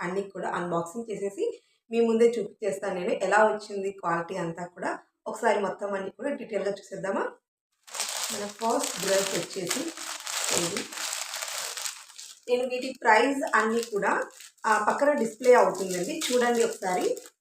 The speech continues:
ఈ పక్కన పిక్ యాడ్ చేస్తాను. వీటి ప్రైస్ మొత్తం అంతా కూడా ఫుల్ డీటెయిల్స్ అన్నీ కూడా ఇస్తాను. అలాగే నేను డిస్క్రిప్షన్ బాక్స్‌లో కూడా మెన్షన్ చేస్తాను. మోర్ అని ఉంటుంది. అక్కడ మీరు ఒకసారి, ఆ, ఓపెన్ చేసి చూడండి.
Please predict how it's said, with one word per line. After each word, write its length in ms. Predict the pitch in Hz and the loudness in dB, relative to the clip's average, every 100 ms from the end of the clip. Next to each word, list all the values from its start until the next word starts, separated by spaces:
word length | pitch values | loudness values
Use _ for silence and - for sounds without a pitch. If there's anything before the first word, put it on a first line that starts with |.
| - | -12
ఈ 60 | 214 | -2
పక్కన 460 | 220 226 220 208 202 | 0 2 4 4 2
పిక్ 180 | 220 214 | -4 2
యాడ్ 280 | 185 190 196 | 2 2 -2
చేస్తాను. 400 | 185 185 180 330 | -4 -4 -4 -2
వీటి 280 | 262 220 | -2 -2
ప్రైస్ 420 | - 208 190 196 196 | -4 -2 0 0 -2
మొత్తం 360 | 175 - 185 | -6 -4 -4
అంతా 220 | 175 180 | -4 -4
కూడా 320 | 170 185 269 466 - - - - - - | -6 0 0 0 -2 -6 -6 0 0 2
ఫుల్ 240 | 220 214 | 2 2
డీటెయిల్స్ 400 | 196 202 233 233 | 2 4 4 4
అన్నీ 160 | 202 214 | 0 0
కూడా 180 | 214 | 2
ఇస్తాను. 440 | 202 202 - 214 170 - | 2 2 2 2 2 4
అలాగే 480 | 226 220 220 170 - - - - | 8 10 10 6 2 0 -4 4
నేను 420 | 247 247 233 208 - - 220 | 10 12 12 8 2 -6 -2
డిస్క్రిప్షన్ 500 | 226 - 320 339 320 | 0 2 2 2 8
బాక్స్‌లో 440 | 233 214 - 262 254 | 8 8 6 8 8
కూడా 180 | 254 | 8
మెన్షన్ 480 | 262 202 - 262 - | 6 4 4 2 4
చేస్తాను. 460 | 196 - 185 180 392 - - - 226 | 4 2 0 2 4 2 2 -2 4
మోర్ 320 | 220 269 320 | 10 10 10
అని 160 | 277 247 | 8 4
ఉంటుంది. 400 | 233 247 294 392 | 2 0 2 6
అక్కడ 280 | 208 226 | 6 6
మీరు 160 | 220 208 | 6 8
ఒకసారి, 580 | 196 220 208 214 - - - - 196 | 8 8 6 4 0 -6 -8 -2 0
ఆ, 100 | 202 | 4
ఓపెన్ 340 | 202 247 254 254 | 4 4 4 4
చేసి 240 | - 233 | 2 0
చూడండి. 540 | 220 208 226 392 - | 2 2 2 0 -4